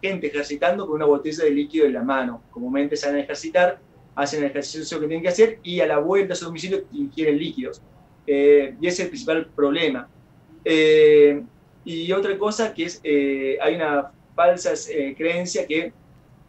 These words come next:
que a temperaturas bajas no se produce golpe de calor. El golpe de calor se produce, como dije, a temperaturas de veinticinco grados centígrados con alto nivel de humedad. Eh, cuando uno hace un trabajo extenuante, muy extenuante,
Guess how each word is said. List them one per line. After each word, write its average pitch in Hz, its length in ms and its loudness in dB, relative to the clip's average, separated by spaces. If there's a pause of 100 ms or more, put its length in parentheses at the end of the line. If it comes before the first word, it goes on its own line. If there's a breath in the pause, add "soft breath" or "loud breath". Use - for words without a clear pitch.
(120)
que 135 80 -4
a 120 60 -2
temperaturas 139 720 -2
bajas 175 420 -2
no 151 100 -6
se 156 140 -8
produce 156 340 -2
golpe 127 220 -4
de 113 60 -14
calor. 123 260 -6
El 127 60 -8
golpe 151 160 -2
de - 40 -8
calor 160 140 -4
se - 100 -12
produce, 160 260 -4
como 143 120 -6
dije, 160 200 -8
a 123 40 -12
temperaturas 135 440 -4
de 139 120 -4
veinticinco 139 560 -10
grados 156 260 -2
centígrados 170 560 -2 (320)
con 139 120 -4
alto 160 200 -4
nivel 156 240 -2
de 156 80 -2
humedad. 151 460 0 (320)
Eh, 131 480 -2
cuando 147 180 -2
uno 175 60 -4
hace 175 140 -6
un 165 40 -8
trabajo 160 280 -2
extenuante, 151 480 -2
muy 185 260 0
extenuante, 156 720 -4